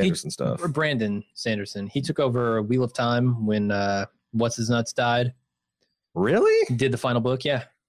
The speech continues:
Speaker 2: He took it for Robert Jordan? I thought
Speaker 1: Mm-hmm.
Speaker 2: some other asshole did.
Speaker 1: Nope. Brandon Sanderson.
Speaker 2: Huh.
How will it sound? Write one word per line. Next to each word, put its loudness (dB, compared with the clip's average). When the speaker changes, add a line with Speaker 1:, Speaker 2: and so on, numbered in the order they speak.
Speaker 2:
He 2
took 4
it 2
for 0
Robert 2
Jordan? 2
I 0
thought 2
Speaker 1:
Mm-hmm. -6
Speaker 2:
some 2
other 2
asshole 0
did. 0
Speaker 1:
Nope. -2
Brandon 0
Sanderson. -2
Speaker 2:
Huh. 0